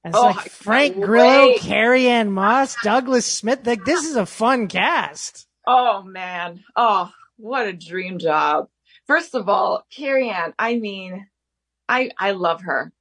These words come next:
Speaker 2: I love her so much. Oh, she's, she's spectacular and she's so impressive. And I just love to watch her do her thing. Um, so I'm really excited for everyone to,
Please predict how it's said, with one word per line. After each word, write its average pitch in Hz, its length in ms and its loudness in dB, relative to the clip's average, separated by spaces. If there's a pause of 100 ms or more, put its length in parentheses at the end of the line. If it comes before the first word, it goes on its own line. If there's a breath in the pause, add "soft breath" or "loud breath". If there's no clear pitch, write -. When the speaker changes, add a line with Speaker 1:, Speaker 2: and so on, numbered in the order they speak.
Speaker 2:
I 190 100 -2
love 190 260 -2
her 185 120 -8
so 180 340 -6
much. 160 440 -10 (500 soft breath)
Oh, 214 300 2
she's, 196 420 -14 (1120)
she's 233 220 -2
spectacular 208 720 -2
and 160 100 -6
she's 180 260 -16
so 196 160 -2
impressive. 180 600 -6
And 170 100 -8
I 165 60 -8
just 170 240 -8
love 170 260 0
to 180 140 0
watch 160 320 0
her 165 360 -4 (140)
do 170 220 -4
her 156 120 -4
thing. - 540 -6 (140)
Um, 160 480 0
so - 160 -4
I'm 190 320 -2
really 185 600 -4 (100)
excited 170 480 -2 (100)
for 160 180 0
everyone 160 420 -4
to, 165 260 -8